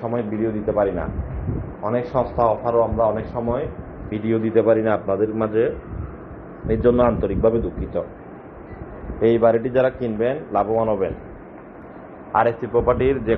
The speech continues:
কোনো অফিস থেকে, যে কোনো ম্যানেজমেন্ট থেকে জমি কেনার আগে অবশ্য আমাদের হেড অফিসের নাম্বারে জানিয়ে, হেড অফিসের নাম্বারে অবগত করে জমি কিনবেন। যদি হেড অফিসের নাম্বার না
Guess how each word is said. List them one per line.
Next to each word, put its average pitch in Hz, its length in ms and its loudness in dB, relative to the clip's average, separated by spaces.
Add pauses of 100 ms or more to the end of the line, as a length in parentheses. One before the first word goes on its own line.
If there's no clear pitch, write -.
কোনো 120 220 0
অফিস 117 260 -4
থেকে, 117 240 -2 (160)
যে 107 140 2
কোনো 113 140 0
ম্যানেজমেন্ট 113 480 -2
থেকে 117 200 -2 (120)
জমি 107 260 2
কেনার 98 340 2
আগে 92 180 0 (180)
অবশ্য 110 260 -2
আমাদের 107 340 2
হেড 110 160 -2
অফিসের 104 360 -6
নাম্বারে 101 280 4 (140)
জানিয়ে, 95 360 0 (540)
হেড 110 140 2
অফিসের 110 380 -2
নাম্বারে 104 260 2
অবগত 95 380 0 (120)
করে 101 180 0 (380)
জমি 107 260 2
কিনবেন। 82 340 -4 (720)
যদি 113 160 6
হেড 120 260 4
অফিসের 127 400 0
নাম্বার 123 300 4
না 120 120 2